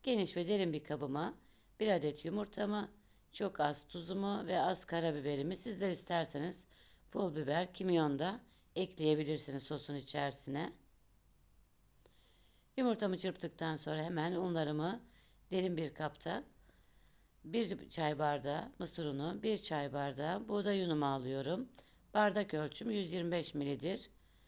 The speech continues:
Bir fiske tuz atınca unumuzun içerisine de kaşık yardımıyla mısır unumuzun ve buğday unumuzun iyice karıştırmak için karıştırıyoruz.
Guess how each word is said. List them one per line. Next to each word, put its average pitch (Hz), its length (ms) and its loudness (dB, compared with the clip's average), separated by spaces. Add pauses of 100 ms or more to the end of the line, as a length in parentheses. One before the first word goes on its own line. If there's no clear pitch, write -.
(1160)
Bir 277 180 4
fiske 175 360 -2
tuz 180 180 -4
atınca 160 480 0
unumuzun 165 400 0
içerisine 143 680 -2
de 165 160 -2
kaşık 170 380 -4
yardımıyla 147 720 -2 (420)
mısır 214 260 2
unumuzun 160 680 2
ve 170 180 -2
buğday 170 320 4
unumuzun 151 640 0 (380)
iyice 180 320 2
karıştırmak 160 680 0
için 185 360 -4 (460)
karıştırıyoruz. 151 1000 0